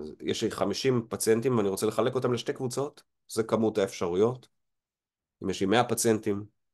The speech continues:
זה, כמות האפשרויות היא כבר יותר גדולה מכמות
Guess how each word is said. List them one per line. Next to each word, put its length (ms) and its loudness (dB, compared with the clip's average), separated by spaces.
זה, 260 -4
כמות 280 4
האפשרויות 540 4
היא 140 -4
כבר 240 -2
יותר 340 0
גדולה 520 2
מכמות 600 -2